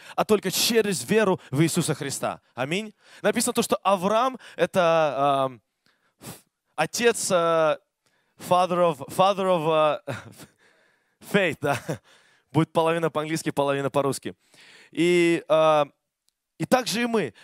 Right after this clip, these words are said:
Мы сегодня опра-, оправдываемся и освящаемся через веру и через Слово в Иисуса Христа. Аминь. Библия написано то, что от Иоанна, первая глава, написано то, что "в начале было Слово,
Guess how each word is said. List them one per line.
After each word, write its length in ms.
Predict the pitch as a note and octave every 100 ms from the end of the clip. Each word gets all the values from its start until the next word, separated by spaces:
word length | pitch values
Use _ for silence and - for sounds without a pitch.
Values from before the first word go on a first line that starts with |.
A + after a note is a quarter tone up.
| -
Мы 120 | E3+
сегодня 320 | G#3+ G#3+ G#3+ F#3+
опра-, 360 | - - F#3+
оправдываемся 1040 | F3 F3 - G#3 A#3+ G3+ E3+ D3+ - C#3+ D#3 _ -
и 100 | F#3
освящаемся 1080 | E3 - E3+ - A3+ A#3+ A3+ F3 - C#3+ - -
через 380 | - G#3+ F3 -
веру 280 | D3+ A3+ G#3
и 60 |
через 260 | F#3 F#3 E3
Слово 360 | - G3+ F3 D#3
в 80 |
Иисуса 360 | D3 C#3+ D#3 D3+
Христа. 440 | - B2+ - F#2 - _ _ _
Аминь. 360 | - C3+ F3+ G#3+ - - - D3
Библия 340 | D3+ C4 C4+
написано 400 | B3 A#3 B3 A3
то, 80 | G#3
что 160 | - F3+
от 160 | F3
Иоанна, 260 | G3 G#3+ G#3
первая 280 | G3+ G3+ G3
глава, 220 | G3 F#3+
написано 280 | F#3 F#3 F#3+
то, 80 |
что 160 | F#3+ F#3+
"в 80 | D3
начале 580 | F#3 - - A3+ B3 A#3
было 300 | E3 G3+ G3
Слово, 600 | D3 E3+ F3 B2+ G2+